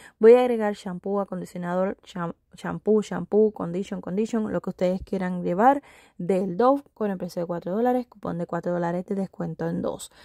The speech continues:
Nuevamente el Gain, cuatro dólares con cincuenta, eh, cuatro dólares el Suavitel y tres treinta y cinco lo que sería el Fabrice.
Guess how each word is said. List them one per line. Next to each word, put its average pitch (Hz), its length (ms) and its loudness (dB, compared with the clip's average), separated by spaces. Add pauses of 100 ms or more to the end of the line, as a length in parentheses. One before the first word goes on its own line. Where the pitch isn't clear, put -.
(240)
Nuevamente 202 720 2
el 170 320 -4
Gain, 254 320 2
cuatro 175 360 -6
dólares 175 840 -8
con 170 300 -4
cincuenta, 277 960 0 (560)
eh, 185 240 0
cuatro 175 300 0
dólares 170 500 -2
el 165 180 -4
Suavitel 269 1080 0 (1300)
y 277 300 6
tres 208 260 -2
treinta 190 340 -4
y 180 60 -4
cinco 190 540 -4
lo 185 480 2
que 175 140 0
sería 220 480 -2 (180)
el 180 180 -6
Fabrice. - 540 -8